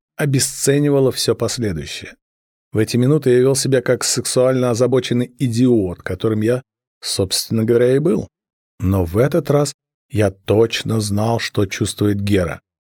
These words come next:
и собирался в полной мере воспользоваться подарком судьбы.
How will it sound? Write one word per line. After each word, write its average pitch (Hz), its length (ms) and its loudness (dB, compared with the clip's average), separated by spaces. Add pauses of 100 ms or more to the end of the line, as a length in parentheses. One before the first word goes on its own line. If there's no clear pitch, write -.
и - 80 -14
собирался 101 540 -2
в - 100 -16
полной 139 400 0
мере 147 280 2
воспользоваться 127 920 0
подарком 98 600 -4
судьбы. 90 460 -8